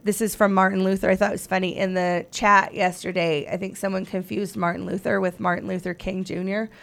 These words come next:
We were talking about Martin Luther King Junior, and then, um, somebody was, was making a whole bunch of, of claims about Martin Luther. And I have a quote from Martin Luther. Just thought that was a little bit funny.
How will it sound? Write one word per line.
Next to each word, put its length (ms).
We 100
were 80
talking 340
about 220
Martin 240
Luther 220
King 260
Junior, 360
and 160
then, 280
um, 580
somebody 420
was, 380
was 240
making 280
a 80
whole 120
bunch 260
of, 260
of 320
claims 320
about 260
Martin 260
Luther. 440
And 220
I 140
have 100
a 40
quote 220
from 140
Martin 220
Luther. 300
Just 100
thought 140
that 80
was 180
a 40
little 100
bit 160
funny. 320